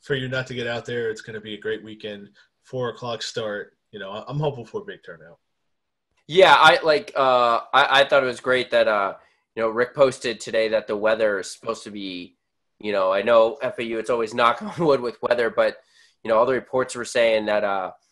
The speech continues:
Speaker 2: a front's gonna try and push its way through, and it's, it's supposed to be rainy all this week, but, like, Saturday, the humidity is supposed to drop, like, twenty points, be a couple degrees cooler, and a nice breeze. So we're gonna have, like,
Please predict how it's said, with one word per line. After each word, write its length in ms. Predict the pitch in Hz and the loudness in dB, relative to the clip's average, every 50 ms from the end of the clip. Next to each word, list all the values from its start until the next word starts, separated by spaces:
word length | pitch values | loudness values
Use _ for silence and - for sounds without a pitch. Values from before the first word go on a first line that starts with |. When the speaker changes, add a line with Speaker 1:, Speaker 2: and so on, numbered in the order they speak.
| _ _ _ _ _ _ _ _ _ _ - | _ _ _ _ _ _ _ _ _ _ -8
Speaker 2:
a 80 | 101 | -8
front's 360 | - - - 123 117 110 107 - | -8 -4 0 2 2 2 0 -2
gonna 140 | - 110 104 | -2 -2 -2
try 220 | - - 110 104 | 0 0 -2 -2
and 100 | 101 101 | -2 -2
push 200 | - 117 107 - | -8 -10 -10 -10
its 140 | 110 104 - | -12 -10 -6
way 160 | 110 107 101 | -4 -4 -4
through, 500 | 98 - 107 107 107 104 101 101 101 101 | -6 -8 -8 -6 -4 -4 -4 -4 -4 -4
and 120 | 98 92 90 | -6 -6 -8
it's, 160 | 90 87 - - | -10 -14 -10 -10
it's 200 | 107 98 - - | -10 -10 -10 -14
supposed 180 | 117 104 - | -20 -18 -14
to 60 | - | -12
be 40 | 98 | -12
rainy 340 | 95 98 92 95 98 98 95 | -8 -6 -6 -6 -4 -4 -4
all 160 | 95 95 95 | -4 -4 -4
this 240 | 90 98 92 - - | -4 -6 -10 -10 -12
week, 260 | 101 98 92 95 _ - | -12 -12 -12 -14 _ -12
but, 160 | 95 87 - | -12 -10 -8
like, 200 | 95 90 90 - | -10 -10 -10 -10
Saturday, 640 | - - 123 110 107 110 104 104 98 98 98 95 90 | -8 -4 -2 0 0 0 -2 -2 -6 -6 -6 -6 -8
the 80 | 90 87 | -12 -16
humidity 560 | - - 104 98 98 98 95 98 92 95 95 | -14 -14 -14 -10 -10 -8 -8 -8 -10 -10 -14
is 80 | 92 | -14
supposed 300 | - - 101 95 - - | -14 -10 -10 -10 -10 -6
to 200 | - 98 90 87 - - _ _ _ _ _ _ _ _ _ _ _ _ _ _ _ | -4 -4 -4 -4 -6 -8 _ _ _ _ _ _ _ _ _ _ _ _ _ _ _
drop, 420 | - - 117 110 104 101 101 104 107 | -12 -6 -2 0 2 2 2 0 0
like, 220 | 107 101 95 - | -2 -2 -2 -4
twenty 320 | - - 117 107 101 98 | -8 -4 -2 -2 -2 -2
points, 540 | 98 - 110 104 98 98 98 98 98 95 - | -6 -10 -8 -6 -4 -4 -4 -4 -6 -8 -12
be 200 | - - 101 98 | -14 -12 -10 -10
a 80 | 92 - _ _ _ _ _ - | -10 -10 _ _ _ _ _ -12
couple 280 | - 135 120 - 104 | -6 -6 -6 -6 -6
degrees 460 | - 107 104 - 104 104 101 92 - - | -8 -8 -10 -8 -8 -8 -8 -8 -10 -14
cooler, 600 | - - 113 107 104 101 98 101 101 101 98 95 | -16 -12 -10 -8 -8 -6 -4 -4 -4 -4 -4 -6
and 120 | 90 85 | -6 -8
a 80 | 80 85 | -10 -10
nice 340 | 92 98 98 98 95 - | -8 -6 -6 -6 -6 -10
breeze. 380 | - - 107 104 95 90 82 - | -12 -10 -8 -8 -8 -8 -12 -10
So 100 | - 101 | -10 -10
we're 100 | 104 107 | -8 -6
gonna 120 | 120 117 | -4 -4
have, 80 | 113 104 | -2 -2
like, 180 | 104 95 - | -2 -6 -6